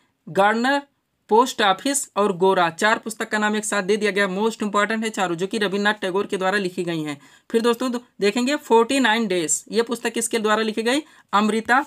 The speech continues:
प्रीतम के द्वारा लिखी गई। सब कुछ पूरी तरह से आपको रिवाइज रखने हैं। आगे बढ़िएगा, अगला क्या दोस्तों, टेन to पाकिस्तान, जिसके लेखक यशवंत सिंह हैं।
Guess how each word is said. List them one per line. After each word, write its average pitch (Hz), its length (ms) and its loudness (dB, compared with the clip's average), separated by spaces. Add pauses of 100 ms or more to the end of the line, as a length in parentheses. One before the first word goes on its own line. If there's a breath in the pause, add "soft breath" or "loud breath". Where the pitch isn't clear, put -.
प्रीतम 214 340 -2
के 208 120 -2
द्वारा 185 200 2
लिखी 165 220 -4
गई। 160 180 -4
सब 208 220 -2
कुछ 247 180 -10
पूरी 208 220 -6
तरह 202 200 -4
से 190 140 -6
आपको 175 240 -4
रिवाइज 180 400 0
रखने 156 260 -6
हैं। 139 240 -10 (280 soft breath)
आगे 214 220 0
बढ़िएगा, 240 320 2
अगला 185 320 0
क्या 233 160 0
दोस्तों, 240 280 0 (400 soft breath)
टेन 262 220 4
to 269 160 -4
पाकिस्तान, 233 460 2
जिसके 240 240 -2
लेखक 214 240 -2 (100)
यशवंत 208 360 -4
सिंह 233 300 -2
हैं। 277 160 -4